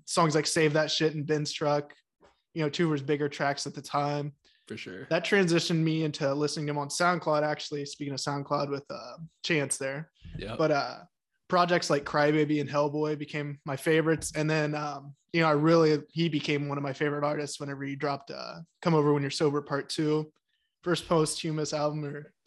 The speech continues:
Speaker 1: great album, though. That's, it's, uh, it's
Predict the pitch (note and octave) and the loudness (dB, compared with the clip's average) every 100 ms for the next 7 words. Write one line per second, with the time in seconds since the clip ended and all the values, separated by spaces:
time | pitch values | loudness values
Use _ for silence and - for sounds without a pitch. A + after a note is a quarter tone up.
0 | _ _ - - _ F#3 D#3 C#3+ C#3+ D3 | _ _ -20 -20 _ 2 4 2 -2 -6
1 | C#3+ D3+ D3+ - - _ _ _ _ E3 | -4 -4 -6 -10 -18 _ _ _ _ 2
2 | E3 F3+ G3 E3 G3 G3 | 2 6 6 6 4 0